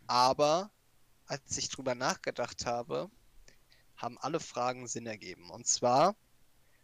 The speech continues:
war es ja generell schon so, dass, dass immer wieder Leute nachkamen. Zum Beispiel auf dem Waldplaneten so und, und das,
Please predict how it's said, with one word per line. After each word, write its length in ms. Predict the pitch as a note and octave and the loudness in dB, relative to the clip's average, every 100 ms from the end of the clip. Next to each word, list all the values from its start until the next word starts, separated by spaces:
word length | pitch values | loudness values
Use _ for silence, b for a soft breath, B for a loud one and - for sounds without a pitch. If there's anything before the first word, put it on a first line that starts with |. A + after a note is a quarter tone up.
| _ | _
war 160 | C3 | 6
es 140 | D3+ - | 6 6
ja 220 | D3+ C3+ | 6 6
generell 420 | C3+ B2+ B2 C3+ | 6 2 4 4
schon 180 | - C#3 | 4 0
so, 160 | B2+ B2 | 4 4
dass, 300 | A#2+ A#2 - | 4 2 -4
dass 180 | A#2+ | -4
immer 220 | - D#3 C#3 | 0 2 4
wieder 160 | C#3 | 6
Leute 360 | A#2 A#2 A#2+ - | 8 8 6 2
nachkamen. 720 | G2+ G2+ - - G#2+ A2+ C#3+ b b b | -4 -6 -8 -6 -6 -6 -10 b b b
Zum 160 | - | -2
Beispiel 240 | B2 A2+ A#2 | 0 0 -2
auf 80 | A2 | -4
dem 220 | G#2+ G#2 | -6 0
Waldplaneten 1300 | A2+ B2 A#2+ - C#3 - - A#2+ A2 A#2 A2+ A#2+ | 2 2 0 -6 -6 -10 -6 -6 -4 -8 -8 -12
so 260 | A#2 A#2+ A2+ | -6 -4 -2
und, 200 | G#2+ A2 | -4 -10
und 600 | - A2 A2 A2 - - - _ _ _ _ _ | -16 -16 -16 -12 -10 -10 -12 _ _ _ _ _
das, 520 | - G#2 - - - | -2 2 4 2 0